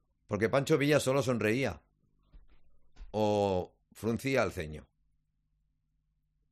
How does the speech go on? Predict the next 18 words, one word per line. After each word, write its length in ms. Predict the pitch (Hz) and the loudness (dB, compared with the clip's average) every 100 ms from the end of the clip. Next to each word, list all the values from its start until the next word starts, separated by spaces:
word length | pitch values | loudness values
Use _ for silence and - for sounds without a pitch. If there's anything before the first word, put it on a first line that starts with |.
| _ _ _ _ | _ _ _ _
Al 120 | - 104 | -6 0
final 300 | 117 147 165 | 4 4 6
le 100 | 135 | 4
dieron 220 | 139 135 | 4 4
la 60 | |
oportunidad 540 | 120 117 110 110 131 156 | 4 2 2 2 2 2
del 140 | 123 | 2
día 140 | 113 113 | 2 0
del 120 | 104 | 0
Girona. 460 | 95 90 87 76 _ _ _ _ _ _ _ | -2 -2 -6 -10 _ _ _ _ _ _ _
Y 80 | 95 | -2
un 100 | 120 | 0
penalti 720 | 113 117 147 156 185 190 180 _ _ | 2 4 4 4 0 0 -4 _ _
injusto 880 | 98 95 - 160 - 170 175 175 - _ _ _ _ _ _ _ _ _ _ _ _ _ _ _ _ - _ - - - _ _ | -6 -4 0 0 2 4 4 4 -2 _ _ _ _ _ _ _ _ _ _ _ _ _ _ _ _ -20 _ -20 -20 -20 _ _
en 260 | 107 107 104 | -2 0 2
los 160 | 101 131 | 0 0
últimos 340 | 120 113 104 | 0 2 2
minutos 720 | 107 143 - 175 180 - - | 2 0 2 2 2 -2 -10